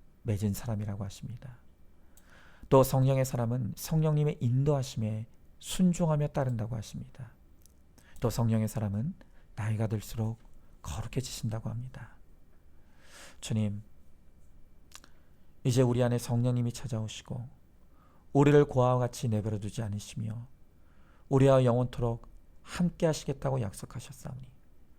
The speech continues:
이제는 성령님을 우리 위에 모시고 그 성령님의 통치에 순종하며 또한 그 성령님이 인도하심을 따라 우리가 거룩의 길을 쫓아가므로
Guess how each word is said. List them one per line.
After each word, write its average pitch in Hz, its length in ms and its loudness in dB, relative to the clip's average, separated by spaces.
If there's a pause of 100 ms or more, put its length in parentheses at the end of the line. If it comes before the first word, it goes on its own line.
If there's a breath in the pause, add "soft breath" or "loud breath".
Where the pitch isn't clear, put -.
(520 soft breath)
이제는 110 540 0 (640 soft breath)
성령님을 131 680 2
우리 123 220 0
위에 143 320 0
모시고 - 440 -8 (1120 soft breath)
그 117 200 4
성령님의 113 580 0
통치에 160 480 0
순종하며 147 560 -4 (1160 soft breath)
또한 110 360 4 (300 soft breath)
그 127 160 4
성령님이 147 560 2
인도하심을 156 580 2
따라 - 320 -12 (760 soft breath)
우리가 110 320 0
거룩의 117 420 -2
길을 113 240 -2
쫓아가므로 - 580 -10